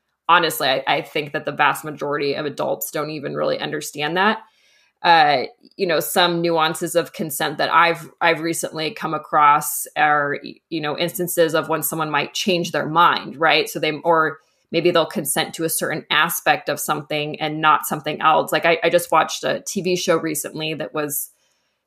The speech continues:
you know, someone was on trial for sexual assault, and it started off, the, the encounter started off with kissing, and the person consented to the kissing, but then once it started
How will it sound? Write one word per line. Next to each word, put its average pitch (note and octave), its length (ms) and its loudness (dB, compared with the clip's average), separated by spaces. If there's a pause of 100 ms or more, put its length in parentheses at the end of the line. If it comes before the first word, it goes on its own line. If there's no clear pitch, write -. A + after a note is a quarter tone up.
you D#3 100 -6
know, D3 80 -2
someone D#3 500 -2
was D3 280 -2
on D#3 200 -2
trial D3+ 520 4
for D3 640 -4 (360)
sexual E3 400 -2
assault, F3+ 540 4
and D#3+ 480 -6 (800)
it - 220 -4
started F3 440 4
off, E3 520 4
the, D3 580 -4 (300)
the E3 320 -2
encounter F#3+ 560 2
started E3 380 0
off D#3 420 4
with D3+ 300 -4
kissing, F3+ 580 0
and D#3+ 100 -4
the D#3 60 -6
person F3+ 360 0
consented E3+ 500 -4
to - 100 -10
the D3+ 120 -4
kissing, F3+ 640 2
but E3+ 120 -4
then E3+ 140 -2
once E3 220 -6
it - 80 -10
started E3 400 0